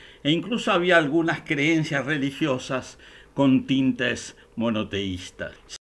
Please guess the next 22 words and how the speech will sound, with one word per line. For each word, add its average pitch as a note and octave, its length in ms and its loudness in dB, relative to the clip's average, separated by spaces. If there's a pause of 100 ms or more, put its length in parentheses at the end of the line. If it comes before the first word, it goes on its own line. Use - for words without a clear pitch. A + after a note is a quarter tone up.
(240)
Sin F3 140 -4
embargo, A#3 460 -2
la G3 160 0
conquista D#3 540 -2
del F#3+ 200 4
país F#3+ 500 0
por B2+ 260 -4
parte B2+ 360 0
de D3+ 100 0
los E3 220 0
europeos F3 760 4 (420)
entrañó F#3+ 600 -4
políticas G3 600 -6
coloniales F3 960 2 (420)
tendientes F#3+ 1160 -2 (180)
a E3 140 4
desautorizar E3+ 1120 0
e D3 100 0
incluso F#3+ 640 -2
eliminar D#3+ 800 0
esas B2 340 -6
creencias. F#2+ 840 -4